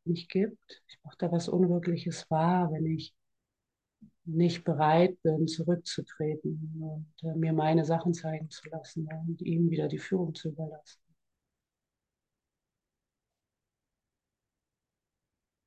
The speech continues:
Und das ist eine schöne Erfahrung. Also es ist oft nicht so leicht auszuhalten, weil da so viele scheinbare Impulse sind, ich muss doch was tun,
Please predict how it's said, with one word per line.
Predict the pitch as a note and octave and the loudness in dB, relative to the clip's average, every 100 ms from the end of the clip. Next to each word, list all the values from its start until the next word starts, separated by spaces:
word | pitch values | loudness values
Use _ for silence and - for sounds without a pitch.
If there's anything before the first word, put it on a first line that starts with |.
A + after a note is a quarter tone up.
| _ _ - | _ _ -2
Und | F3+ | 2
das | F#3+ | 4
ist | A#3 | 4
eine | A3+ | 4
schöne | - G#3+ A#3 | 6 6 8
Erfahrung. | F#3 - F3+ A#3 F3 D3 | 6 4 2 4 2 2
Also | E3 D#3 | 0 0
es | - | -6
ist | - F3 | -2 2
oft | E3+ - | 2 6
nicht | F#3 F3+ | 4 6
so | E3+ | 4
leicht | E3 D#3+ - | 4 4 4
auszuhalten, | D#3+ D#3+ - A#3 A3 F#3 | 2 2 0 2 4 4
weil | E3 | 4
da | E3 | 2
so | D#3 E3+ | 2 -2
viele | - G#3 F3 | 0 2 2
scheinbare | - E3+ E3+ E3+ D#3+ E3 | 4 6 6 6 4 4
Impulse | D#3+ E3+ F3+ G3 | 2 4 6 6
sind, | F3+ E3+ D#3 | 6 4 2
ich | - | 4
muss | E3+ F3 | 4 4
doch | F3 E3 | 0 0
was | D#3 - | -2 -4
tun, | - F#3 F#3+ G#3 G3 | 0 6 8 8 6